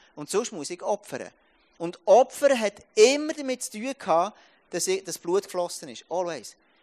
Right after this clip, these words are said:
Also hat immer müssen ein Tier sterben und die Sünde, die eigentlich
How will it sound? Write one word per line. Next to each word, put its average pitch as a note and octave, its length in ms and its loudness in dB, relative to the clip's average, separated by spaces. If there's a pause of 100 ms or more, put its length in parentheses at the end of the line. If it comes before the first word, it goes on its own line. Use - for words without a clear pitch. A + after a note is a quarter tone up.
(120)
Also F3 180 -2
hat F#3+ 80 0 (100)
immer C#4 360 4
müssen A3+ 300 -4
ein D#3+ 80 -8 (140)
Tier A#3+ 220 -6
sterben G#3+ 640 2 (220)
und F#3 160 -8
die G3 80 -6
Sünde, A#3+ 400 0
die G#3+ 60 6
eigentlich G3 300 2